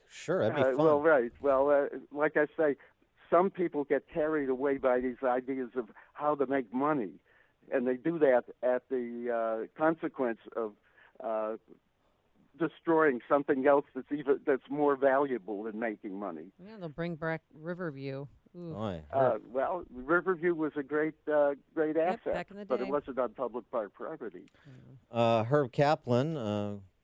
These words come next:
Speaker 3: 'Cause I'm looking at pictures of Jackson Park, and I, that,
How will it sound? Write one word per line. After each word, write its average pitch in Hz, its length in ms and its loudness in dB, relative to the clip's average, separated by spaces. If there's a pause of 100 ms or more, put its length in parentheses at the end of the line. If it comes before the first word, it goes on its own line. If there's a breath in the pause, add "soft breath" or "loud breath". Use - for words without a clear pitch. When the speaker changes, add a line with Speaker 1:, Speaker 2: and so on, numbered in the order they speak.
(240)
Speaker 3:
'Cause 214 120 -12
I'm 277 120 -2
looking 302 200 0
at 233 40 -2
pictures 190 300 -4
of 156 80 -6
Jackson 170 400 0
Park, 175 220 -4
and 175 280 -8
I, 185 200 -8
that, 220 160 2